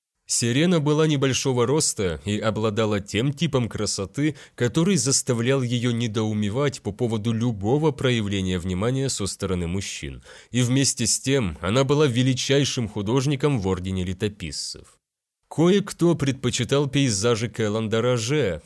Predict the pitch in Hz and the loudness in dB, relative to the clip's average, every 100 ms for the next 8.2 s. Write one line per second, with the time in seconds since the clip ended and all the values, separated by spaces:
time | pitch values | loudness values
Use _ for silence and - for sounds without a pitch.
0 | - 113 120 - 147 - 147 131 - 131 | -10 -4 -2 0 0 0 -2 0 -2 -2
1 | 104 113 110 107 - 120 110 107 - 110 | 0 0 0 0 -2 -2 -2 -4 -6 -6
2 | 120 143 - 143 139 113 98 92 - 101 | -4 -4 -2 0 2 2 2 0 0 -2
3 | 98 95 82 82 80 80 - - - 120 | -2 -4 -4 -6 -6 -6 -10 -14 -2 0
4 | 113 131 143 - 107 90 87 104 104 113 | 2 2 2 2 0 0 0 -2 -2 -2
5 | 104 139 131 92 - - - - 92 90 | 0 0 0 -2 -4 -4 -4 -2 -2 0
6 | 123 120 82 - 120 131 110 139 - 98 | 0 -2 -4 -4 -2 -2 -2 -2 -2 0
7 | 110 139 107 92 80 82 - 101 - - | 2 2 0 -4 -4 -6 -6 -8 -8 -10
8 | - - | -14 -18